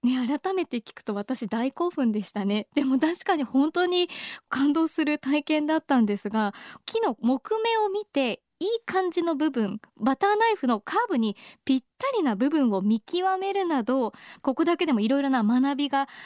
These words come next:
ありました。でもやっぱり、あの、こう、斧で割ってカーンって割れた瞬間、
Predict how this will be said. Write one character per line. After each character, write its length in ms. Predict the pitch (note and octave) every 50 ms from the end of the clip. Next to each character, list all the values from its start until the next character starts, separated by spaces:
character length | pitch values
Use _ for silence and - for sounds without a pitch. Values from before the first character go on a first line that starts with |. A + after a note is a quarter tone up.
| - - - -
あ 80 | A#3 A#3
り 180 | A#3 C4 C4+
ま 220 | C4+ C4+ C#4 C#4+ C4+
し 120 | - -
た。 360 | - C4 A#3+ B3 A3 G3 - _ - - - - - - - -
で 120 | - C#4+
も 80 | C4 B3+
や 80 | A3 A3
っ 40 | -
ぱ 100 | - E4+
り、 160 | D#4+ C#4 A#3
あ 80 | A#3+ A#3
の、 280 | A3+ A3 A3 A3 - _ - - - - - _ _ _ _ _ _
こ 140 | - B3+ - -
う、 80 | C4
斧 180 | E4 F4 F4+ E4
で 120 | A#3+ A3+
割 180 | G#3 G3 A3 G#3+
っ 20 | _ _ -
て 140 | - A#3+ A3+ _ _ -
カ 120 | - G4+ - -
ー 60 | G4+
ン 20 |
っ 40 | F#4+
て 100 | - C4+
割 140 | A#3+ A#3 A3+
れ 80 | B3 A#3+
た 120 | - B3
瞬 260 | - - B3+ A#3+ A#3+
間、 360 | - - A#3+ A#3 A#3 B3+ D4